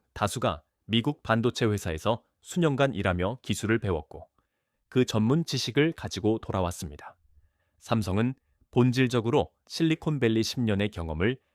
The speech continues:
몇 달 만에 수입한 셈입니다. 일본이 전혀 예상하지 못한 일종의 기술 역수입이었죠. 정부도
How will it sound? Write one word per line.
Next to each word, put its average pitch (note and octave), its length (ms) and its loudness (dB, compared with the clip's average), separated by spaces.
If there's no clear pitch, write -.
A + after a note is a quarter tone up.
몇 A2 240 4
달 C3+ 160 2
만에 A2+ 280 0
수입한 - 380 -6
셈입니다. F#2 520 -6
일본이 A2 380 2
전혀 A#2+ 340 2
예상하지 G2+ 460 -2
못한 G#2+ 400 -2
일종의 C#3 500 2
기술 C3 400 0
역수입이었죠. F#2 840 -2
정부도 A#2 640 2